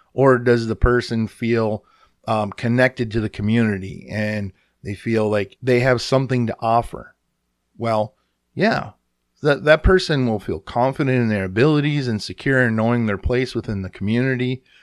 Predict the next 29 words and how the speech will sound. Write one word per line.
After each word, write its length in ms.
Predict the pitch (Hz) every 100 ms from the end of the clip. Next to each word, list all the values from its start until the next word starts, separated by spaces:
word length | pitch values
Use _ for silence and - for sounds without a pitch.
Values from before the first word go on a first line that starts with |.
| _ -
their 100 | 98
family, 540 | 113 117 127 127 120
and 160 | 110 98
their 80 |
friend 320 | 90 107 117 131
groups. 360 | 151 180 - _ _ _ _ 123
And 160 | 135
this 120 | 170
person 480 | - 190 185 175 143
would 280 | 127 113 104
generally, 840 | 98 139 196 170 117 98 98 131 - _ _ _ _ _ -
uh, 280 | 113 107 -
in 220 | 143 151
relation 420 | 135 139 135 117
to 100 | 110
others, 400 | 139 151 117 110
would 200 | 117 117
have 280 | 113 117 104
confidence 600 | - 139 139 139 120 117
in 140 | 107 113
knowing 420 | 135 127 107 110 _ _ _
who 240 | - 262
they 180 | 214 107
are, 380 | 92 95 143 - _ _ -
who 180 | 214 190
they 100 | 123
think 300 | 196 262 208
they 180 | 110
are, 340 | 92 95 113